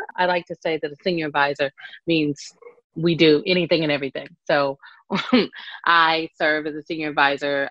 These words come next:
um, for, like, outreach and political. And pre-covid,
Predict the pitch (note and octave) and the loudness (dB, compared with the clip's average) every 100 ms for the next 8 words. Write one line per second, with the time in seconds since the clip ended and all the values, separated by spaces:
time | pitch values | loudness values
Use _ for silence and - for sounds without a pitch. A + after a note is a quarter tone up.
0 | D3 C#3+ C#3 - D3 C#3 C#3 C3+ - - | -6 -8 -8 -8 -4 -4 -4 -8 -18 -18
1 | D3+ - E3+ - E3 E3 D3+ D3+ D#3 E3 | -12 0 0 0 -4 -8 -8 -10 -4 -2
2 | F3 A3 A#3 B3 - - D#3+ D#3+ D#3 - | -2 -2 -6 -8 -18 -4 0 0 -2 -2
3 | B3 B3 C4+ D#4+ D3+ E3 | 2 2 2 2 2 0